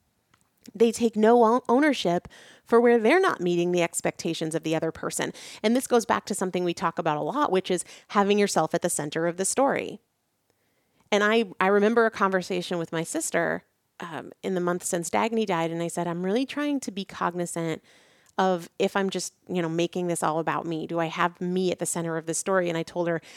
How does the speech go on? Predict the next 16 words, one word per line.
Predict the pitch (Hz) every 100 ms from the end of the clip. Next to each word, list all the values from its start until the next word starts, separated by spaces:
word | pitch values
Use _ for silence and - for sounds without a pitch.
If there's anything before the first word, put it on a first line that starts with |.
| -
"How | - 240
it | 254 -
feels | 214 208 -
to | 190
me | 175 214
is | 254
that | 180
I | 165
have | 160 151
Dagny | 156 - 165 185
at | 220
the | 220
center | 233 233
of | 247
the | 247
story." | - 262 285 302 339